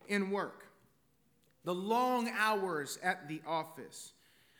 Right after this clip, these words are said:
The strenuous pursuit of zeroing out your inbox. The frenzied dash to cram as much into your day as you can so that you have something to show for it.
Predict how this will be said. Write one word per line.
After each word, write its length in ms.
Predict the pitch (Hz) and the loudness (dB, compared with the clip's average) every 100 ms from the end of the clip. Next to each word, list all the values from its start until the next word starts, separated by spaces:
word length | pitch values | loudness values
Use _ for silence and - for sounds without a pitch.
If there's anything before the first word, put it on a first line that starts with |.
| - | -6
The 120 | 240 240 | 0 0
strenuous 720 | - - 285 320 311 285 262 | 0 -2 2 2 4 4 2
pursuit 760 | - 240 - - 277 262 208 - | 0 -2 -2 0 2 2 2 0
of 160 | 208 | 0
zeroing 800 | 180 156 247 269 254 247 233 226 | 0 0 0 2 4 4 4 2
out 360 | 208 220 202 190 | 4 4 4 2
your 240 | 202 185 | 2 2
inbox. 840 | 196 196 165 139 117 - - - - _ - - _ _ _ - | 2 0 0 -4 -6 -8 -18 -20 -20 _ -20 -20 _ _ _ 0
The 100 | 220 | 0
frenzied 920 | 226 202 277 320 233 294 254 190 151 | 0 0 4 4 2 2 0 -2 -2
dash 560 | 208 254 233 175 165 - | 6 8 8 4 0 -2
to 140 | 240 | -2
cram 640 | - 220 247 277 285 285 247 | -4 0 4 6 6 6 6
as 200 | 220 202 | 4 4
much 320 | 233 285 277 | 4 4 4
into 220 | 269 233 | 0 0
your 140 | 254 | 0
day 260 | 226 233 226 | 2 4 4
as 220 | 202 180 | 2 2
you 80 | 233 | 0
can 600 | 233 262 247 160 156 196 - - _ _ - | 0 0 0 0 -4 -6 -10 -20 _ _ 2
so 140 | 269 | 6
that 160 | 254 240 | 6 6
you 100 | 247 | 8
have 240 | 269 233 | 10 10
something 380 | - 262 208 220 | 8 6 6 4
to 140 | 190 | 4
show 300 | - 247 240 | 4 8 8
for 380 | - 175 147 110 | 8 2 -2 -4
it. 300 | 98 - - | -8 -14 -20